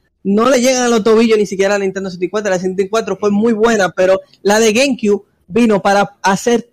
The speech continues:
todo lo que hizo bien la sesenta y cuatro y aún así añadirle cosas nuevas y mejorar, o sea,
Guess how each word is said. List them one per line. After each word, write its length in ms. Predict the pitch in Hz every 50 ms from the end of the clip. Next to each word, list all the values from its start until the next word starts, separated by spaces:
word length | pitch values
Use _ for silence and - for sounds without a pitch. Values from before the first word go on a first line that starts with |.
| _
todo 260 | 269 302 349 359 359
lo 140 | 349 311 285
que 120 | - 269 277
hizo 280 | 269 - 269 254 233
bien 240 | 233 247 247 240 226
la 80 | 214 214
sesenta 340 | 220 214 196 220 208 202
y 60 | 214 -
cuatro 460 | - 240 233 196 175 - 175 175 - _ _ _ _
y 200 | 196 214 214 214
aún 260 | 202 196 214 233 240
así 440 | 233 226 - - 254 233 170 - - _ _ _ _
añadirle 440 | - 185 190 196 185 202 226 233 220
cosas 220 | 233 214 - 226
nuevas 180 | 214 220 208 180
y 40 |
mejorar, 420 | 165 160 156 147 151 151 143 139 143
o 80 | 151
sea, 260 | - - 190 180 160